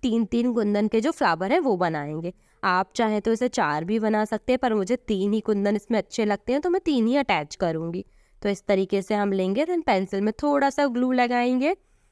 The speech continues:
और इस तरीके से इनको सीधा ही उठाएंगे पेंसिल से और इस तरीके से इसे चिपका देंगे।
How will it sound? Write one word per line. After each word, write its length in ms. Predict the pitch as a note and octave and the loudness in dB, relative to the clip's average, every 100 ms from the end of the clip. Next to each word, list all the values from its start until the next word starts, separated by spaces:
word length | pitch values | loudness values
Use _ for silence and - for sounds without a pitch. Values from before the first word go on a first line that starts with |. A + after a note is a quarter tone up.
| _ | _
और 140 | A3 G3 | 0 0
इस 140 | - | 0
तरीके 320 | G#3+ F#3+ G#3+ | -4 -2 -2
से 120 | G#3 A3+ | 0 0
इनको 200 | G#3+ C#4 | 2 0
सीधा 340 | - G3 F#3 | 0 0 0
ही 140 | G3 | 2
उठाएंगे 500 | A3 G#3 G#3 F#3 G#3 G#3+ | 2 0 0 0 0 0
पेंसिल 520 | G3+ E3 F#3 A3 A3 | 0 -2 -2 0 0
से 180 | - G#4+ _ _ - | -2 -6 _ _ -4
और 120 | A3 G#3+ | 0 0
इस 140 | - | 0
तरीके 360 | G#3 G3 F#3 G3 | 2 2 2 -2
से 120 | A3+ | -2
इसे 140 | G#3+ | -4
चिपका 480 | G#4 E4 - G#3 E3 | -2 -2 -2 0 0
देंगे। 420 | D#3+ D#3 D#3+ E3 | 0 -4 -6 -10